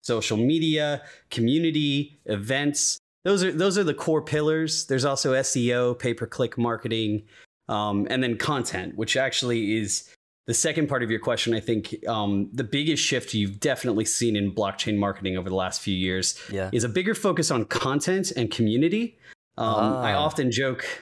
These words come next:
Speaker 1: I often joke today that, uh, I'm not really in marketing, I'm in education. And, and
Speaker 2: Yeah.
Speaker 1: really that's the real focus today, is creating more content that educates users and helps them to understand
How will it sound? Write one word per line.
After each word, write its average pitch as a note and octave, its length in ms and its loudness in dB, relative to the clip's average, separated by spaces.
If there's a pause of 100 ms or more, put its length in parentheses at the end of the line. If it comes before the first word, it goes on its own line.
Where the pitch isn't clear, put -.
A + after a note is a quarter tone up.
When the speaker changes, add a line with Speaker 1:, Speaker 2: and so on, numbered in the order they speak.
Speaker 1:
I D3 120 -2
often E3+ 300 0
joke C3+ 220 0
today A#2+ 340 0
that, G#2 260 0
uh, F#2+ 360 0 (1400)
I'm C#3+ 100 2
not F#3 140 0
really F#3+ 180 4
in D3 80 6
marketing, D3 420 0
I'm A#2 100 0
in A#2 80 2
education. A2+ 720 -2 (220)
And, A2+ 280 2
and A2+ 200 0
Speaker 2:
Yeah. G#2+ 400 4
Speaker 1:
really C#3 260 2
that's C3+ 280 -2
the C3+ 120 0
real C#3+ 240 2
focus C#3+ 480 0
today, G2+ 400 0
is G#2 140 0
creating A#2+ 420 2
more A#2+ 200 4
content B2+ 540 -2
that - 140 0
educates A#2 520 0
users G#2+ 420 2
and F#2+ 80 -2
helps B2 240 -2
them A2+ 140 2
to G#2+ 80 0
understand G#2 760 0